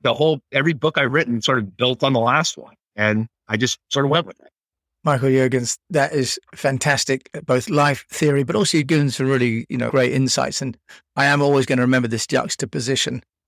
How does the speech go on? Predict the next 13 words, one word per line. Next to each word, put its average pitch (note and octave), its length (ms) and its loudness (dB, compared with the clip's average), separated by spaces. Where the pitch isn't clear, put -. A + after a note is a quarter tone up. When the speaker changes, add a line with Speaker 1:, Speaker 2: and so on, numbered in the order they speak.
Speaker 2:
of A#2+ 180 -2
how C3 120 0
you're B2+ 180 0
putting A#2+ 300 0
the, A#2+ 180 2
the B2 160 0
obvious B2 380 0
and A#2+ 160 -2
the, A#2+ 260 0
and B2 140 -2
not C3 140 0
obvious A#2 360 -2
together A#2 520 0